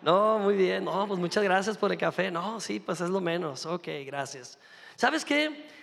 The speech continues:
La semilla de la palabra de Dios siempre va a dar fruto, siempre. Y no tienes que estar buscando el fruto, el fruto es. Amén. ¿Alguien está necesitando sanidad en este momento?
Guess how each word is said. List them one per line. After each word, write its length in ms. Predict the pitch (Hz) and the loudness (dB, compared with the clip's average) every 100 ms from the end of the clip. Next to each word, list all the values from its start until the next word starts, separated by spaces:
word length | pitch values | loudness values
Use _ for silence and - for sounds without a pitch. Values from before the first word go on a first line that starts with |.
| - _ - | -20 _ -2
La 160 | 190 196 | 2 2
semilla 480 | - 196 220 254 | 2 0 0 0
de 120 | 269 254 | 0 0
la 160 | 226 | 0
palabra 360 | 185 180 208 240 | 0 0 0 0
de 120 | 208 | 0
Dios 260 | 220 233 - | 0 0 -2
siempre 600 | 190 196 208 208 220 220 | -4 -4 -4 -6 -6 0
va 140 | 180 | 0
a 20 | |
dar 160 | 185 185 | 0 -2
fruto, 480 | - 170 170 127 113 - | -4 -4 -4 -12 -14 -12
siempre. 760 | - 185 202 190 175 143 113 - - - - _ _ | -10 -10 -12 -12 -6 -6 -6 -14 -20 -20 -20 _ _
Y 80 | - | -2
no 140 | 202 214 | 0 2
tienes 320 | 254 262 - | 2 0 0
que 80 | 247 | -2
estar 340 | - 214 220 | 2 4 4
buscando 960 | 214 233 - 196 208 214 214 214 - - | 2 0 2 0 2 2 0 -2 -10 -6
el 140 | 151 | -4
fruto, 580 | - 175 175 151 123 131 | 0 2 2 -2 -6 -8
el 120 | - 143 | -10 -4
fruto 460 | 185 190 208 214 | -2 0 0 0
es. 680 | 175 190 165 - - - - _ _ _ _ _ | -2 -4 -4 -6 -8 -10 -16 _ _ _ _ _
Amén. 460 | - 156 196 262 269 - - - - _ _ _ | 0 2 4 2 -4 -14 -20 -20 -20 _ _ _
¿Alguien 280 | - 202 247 | 2 4 4
está 240 | 226 214 202 208 | 2 2 0 0
necesitando 720 | 226 208 - 185 190 208 220 | 0 0 -4 2 2 4 0
sanidad 540 | 196 180 165 165 196 | 0 0 2 2 2
en 100 | 214 | 0
este 200 | 214 - | -2 0
momento? 540 | 208 175 185 180 240 | 0 2 0 -2 -4